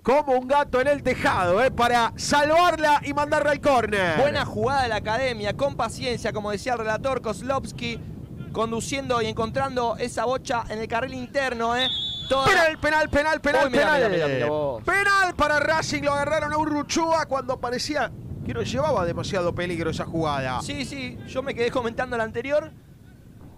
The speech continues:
Speaker 2: Estaba en soledad Urruchúa, mirá, muy caliente. El número nueve, que viene de marcar, ¿eh? El gol del empate, el,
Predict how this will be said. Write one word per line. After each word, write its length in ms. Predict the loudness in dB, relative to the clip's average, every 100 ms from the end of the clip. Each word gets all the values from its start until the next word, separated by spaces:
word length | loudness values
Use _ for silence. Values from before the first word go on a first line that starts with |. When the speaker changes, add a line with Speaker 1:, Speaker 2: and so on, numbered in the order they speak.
| -12
Speaker 2:
Estaba 320 | -6 -2 -2
en 80 | -2
soledad 580 | -2 -2 0 2 2 2
Urruchúa, 420 | -2 -4 -2 -2
mirá, 200 | -2 -2
muy 180 | -2 -2
caliente. 840 | -4 -2 -4 -2 -2 -2 -6 -8 -12 -16 -18 -18 -10
El 140 | -6 -4
número 260 | -2 -2
nueve, 460 | -2 0 0 0 -4
que 140 | -4 -4
viene 240 | -2 0
de 140 | 0 0
marcar, 500 | -2 0 0 0 0
¿eh? 140 | -2
El 80 | 0
gol 160 | 0
del 100 | -2
empate, 440 | -4 -4 -4 -2 -6
el, 180 | -10